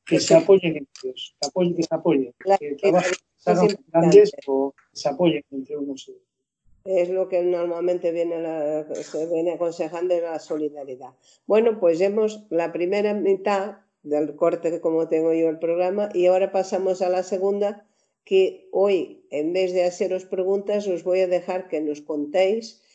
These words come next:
Speaker 1: pues, cada uno sus experiencias,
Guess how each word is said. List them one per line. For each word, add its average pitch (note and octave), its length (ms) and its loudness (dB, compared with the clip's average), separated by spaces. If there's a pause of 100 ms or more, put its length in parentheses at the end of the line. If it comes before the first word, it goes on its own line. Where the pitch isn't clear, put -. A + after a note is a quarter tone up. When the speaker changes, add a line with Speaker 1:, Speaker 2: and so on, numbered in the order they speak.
(260)
Speaker 1:
pues, D#3 300 4
cada - 440 -6
uno G#3+ 500 0 (160)
sus F3 280 -4
experiencias, G#3+ 1120 -2